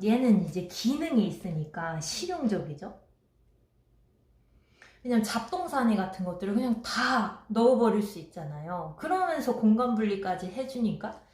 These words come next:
이게 아주 기특하죠. 그 다음에 화분을 놓는다. 그러면, 어, 훨씬 아늑해 보이겠죠? 왜냐면 푸르름이 주는 이런, 어, 뭐라 그럴까? 이완?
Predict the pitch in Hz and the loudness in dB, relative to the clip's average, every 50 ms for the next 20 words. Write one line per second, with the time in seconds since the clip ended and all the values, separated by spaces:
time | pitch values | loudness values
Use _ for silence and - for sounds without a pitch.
0 | _ _ _ - 330 311 254 226 214 220 202 180 160 151 - - - 214 208 - | _ _ _ -4 0 2 2 2 2 2 0 0 0 -4 -6 -4 -4 -4 -4 -4
1 | 214 208 - - 160 151 - - _ _ _ _ _ _ _ _ _ _ _ - | -8 -8 -8 -10 -10 -12 -12 -16 _ _ _ _ _ _ _ _ _ _ _ -12
2 | - - 311 294 269 254 285 302 - - - - 381 403 392 392 381 381 339 302 | -6 -2 0 0 0 0 -2 -6 -8 -10 -4 0 2 2 2 2 -2 -4 -4 -2
3 | 247 214 196 190 185 170 143 - - _ _ _ _ - - 262 262 262 254 285 | 0 0 2 0 0 -2 -6 -10 -12 _ _ _ _ -10 -6 -4 -4 -2 -2 -2
4 | 302 254 202 165 151 - - - _ _ _ _ _ _ _ _ _ _ _ _ | 0 0 0 -2 -2 -8 -12 -16 _ _ _ _ _ _ _ _ _ _ _ _
5 | _ _ _ _ _ _ _ _ _ _ - 247 240 240 - 359 392 381 - 339 | _ _ _ _ _ _ _ _ _ _ -4 -2 -2 0 0 -2 -4 -4 -4 -2
6 | 262 214 165 170 190 233 311 349 349 - - 285 226 208 202 190 180 170 165 156 | -2 -2 0 2 0 0 0 -2 -4 -6 -6 -4 -2 0 2 0 0 0 -2 -8
7 | - - - - - - - - - 208 208 208 202 202 - - - 440 453 440 | -10 -8 -10 -10 -10 -10 -12 -10 -4 0 2 4 4 2 2 0 0 2 4 4
8 | 427 381 359 330 294 262 240 214 208 - - 208 202 208 202 190 175 185 185 190 | 4 2 2 0 0 2 2 0 0 0 -2 0 2 2 2 2 0 -2 -2 -2
9 | 185 185 185 185 180 180 180 175 170 165 160 160 196 - - - _ _ - 165 | -2 0 0 0 0 0 0 -2 -4 -6 -8 -10 -14 -16 -20 -20 _ _ -14 -12
10 | 165 - - - - - - 208 214 - - _ _ _ _ _ _ _ _ _ | -12 -10 -12 -12 -12 -12 -12 -10 -12 -12 -14 _ _ _ _ _ _ _ _ _
11 | _ _ _ _ _ _ _ _ _ _ _ _ _ _ _ _ - 180 180 185 | _ _ _ _ _ _ _ _ _ _ _ _ _ _ _ _ -12 -8 -4 -4
12 | 180 165 170 165 160 156 - 185 180 160 - 185 190 214 220 247 262 269 - - | -4 -4 -4 -6 -8 -8 -8 -8 -8 -8 -6 -2 0 2 2 2 0 -2 -6 -10